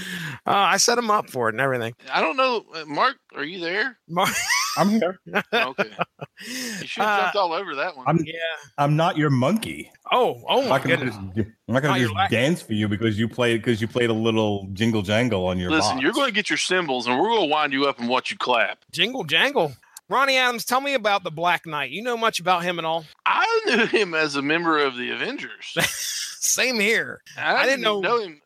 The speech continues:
Speaker 2: as a <laughs> religious wackadoodle, uh, who went around killing people.
Speaker 1: I
Speaker 2: Um,
Speaker 1: wanna, I wanna hop on. I'm just gonna hop on the wiki here and check this out.
Speaker 3: In defense of the Black Knight, the setup of this whole comic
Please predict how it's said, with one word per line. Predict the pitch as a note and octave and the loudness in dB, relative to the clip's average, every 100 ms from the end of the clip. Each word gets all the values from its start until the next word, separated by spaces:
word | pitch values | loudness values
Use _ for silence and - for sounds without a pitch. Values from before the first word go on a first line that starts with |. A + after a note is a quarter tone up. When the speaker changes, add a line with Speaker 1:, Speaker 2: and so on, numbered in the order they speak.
| D3 | -10
Speaker 2:
as | D3 C#3 B2+ | -8 -8 -8
a | B2 A2 - - - | -8 -10 -12 -12 -10
<laughs> | E3 C#3+ | -8 -6
religious | C#3 C#3+ D3 D#3+ C#3 - - | -2 0 0 -2 -2 -6 -8
wackadoodle, | C3 C3 D3+ F3+ F3 C3 A2+ A2 A#2 - _ | -6 0 2 2 0 0 0 0 -4 -10 _
uh, | C3+ C3 | 0 2
who | C3 | 2
went | C#3 C3+ | 2 0
around | C3 C#3+ C3 | 0 -2 -2
killing | - D#3 D3+ | -2 -2 -2
people. | - A2+ G2+ A2 | -8 -14 -16 -18
Speaker 1:
I | A2 A#2+ F#3 | 0 4 4
Speaker 2:
Um, | D#4+ | 2
Speaker 1:
wanna, | D#4+ C#4 F3 - - | 0 -2 -2 -10 -6
I | |
wanna | G#3+ B3+ | -2 0
hop | E3+ F3 E3 | 2 0 0
on. | E3 D#3 C#3+ C3+ - _ | 0 -2 -2 -10 -16 _
I'm | F3+ | -10
just | G#3+ F3 | -6 0
gonna | F3+ C3+ | 0 2
hop | D3 D3 | 2 2
on | C#3 C3+ | -2 -4
the | |
wiki | B2+ D3 B2+ A#2 | -2 -2 -2 -8
here | A#2+ B2 B2 - | -4 -2 -2 0
and | C3 B2+ | 0 2
check | - D#3+ - | 2 0 0
this | C#3+ - | 0 2
out. | B2+ A#2 A2+ - - - - | 2 2 0 -2 -14 -12 0
Speaker 3:
In | F#3 | 2
defense | F#3 C#4+ C#4+ | 2 2 2
of | F#3 | 0
the | |
Black | A2+ A2 G2 G2+ | 2 2 2 -2
Knight, | E2 D2+ - _ _ | -4 -6 -14 _ _
the | D3 | -6
setup | - C#4 F4 G3 | -2 0 2 0
of | |
this | D3+ - | -2 2
whole | D3+ | 0
comic | - C3+ B2+ G#2+ F#2+ | 0 2 4 2 0